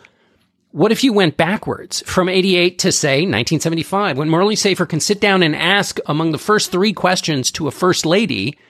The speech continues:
whether her husband has ever had an affair?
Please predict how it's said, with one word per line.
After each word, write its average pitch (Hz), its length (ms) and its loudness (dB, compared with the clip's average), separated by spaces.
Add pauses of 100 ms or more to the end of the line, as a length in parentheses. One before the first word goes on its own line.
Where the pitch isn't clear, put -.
(460)
whether 185 400 2
her 185 160 4
husband 151 340 0
has 147 140 -4
ever 143 220 0
had 143 180 -2
an 143 80 -6
affair? 185 560 -8